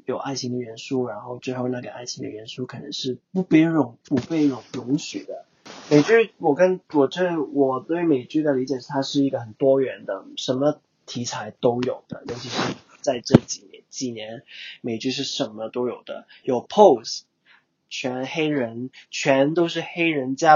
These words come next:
L G B T，整个 crew 都是这样的，有这样的剧可以，可以容许。然后比如说已经不会再，已经宣布没有投资者去支持的，但是比如说sense eight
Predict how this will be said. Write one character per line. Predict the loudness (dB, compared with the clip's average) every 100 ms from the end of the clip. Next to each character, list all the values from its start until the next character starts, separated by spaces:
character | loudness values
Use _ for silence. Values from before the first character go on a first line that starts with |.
| 6
L | 2 2
G | 2 -4
B | -2 -4
T， | -6 -10
整 | -2 -2 -2
个 | -8
crew | -10 -4 -2
都 | 0
是 | 0 -4
这 | -4
样 | -6 -6
的， | -8 -10 -12 -20 -20 -20 -12
有 | -8
这 | 0
样 | 0 0
的 | -6
剧 | -8 -6 -6 -8 _ _ _
可 | -8 -6
以， | -6 -10 -10
可 | -2 0
以 | 2 0 -2 _
容 | -8 -8 -8
许。 | -10 -6 -6 -6 -6
然 | -4
后 | 2 4 2 0 -10 -20 -20 -12
比 | -4
如 | -2
说 | 2 4 4 4 2
已 | -2
经 | -2 -4 -2 -4 -6 -10 _ _ _ _
不 | -6 -2
会 | 0
再， | 2 2 0
已 | -4
经 | -4 -4
宣 | -2 -2
布 | 0 2 2 0 -2
没 | -4
有 | -4 -4
投 | -6 -8
资 | -8 -8 -10
者 | -8 -8 -8 -8
去 | -10 -6 -6 -8
支 | -8 -8
持 | -6 -6
的， | -6 -6
但 | -8
是 | -8
比 | -8
如 | -10
说 | -8
sense | 2 4 4 4
eight | 4 4